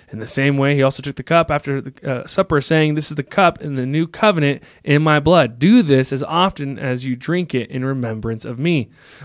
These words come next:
For as often as you eat of this bread and drink of this cup, you proclaim the Lord's death until he comes.'" Now, I bring this up because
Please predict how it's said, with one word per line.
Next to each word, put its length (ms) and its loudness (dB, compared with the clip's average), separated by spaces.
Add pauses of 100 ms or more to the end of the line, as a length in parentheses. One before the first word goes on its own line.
For 120 0
as 80 2
often 360 0
as 180 0
you 220 -2
eat 200 -2
of 100 -2
this 140 0
bread 240 0
and 140 -2
drink 220 -2
of 80 -4
this 100 -6
cup, 280 -2
you 80 -6
proclaim 460 -4
the 60 -6
Lord's 300 0
death 240 -2
until 260 -8
he 80 -6
comes.'" 360 -2 (240)
Now, 260 2 (360)
I 120 -2
bring 280 0
this 180 -2
up 160 0
because 300 -2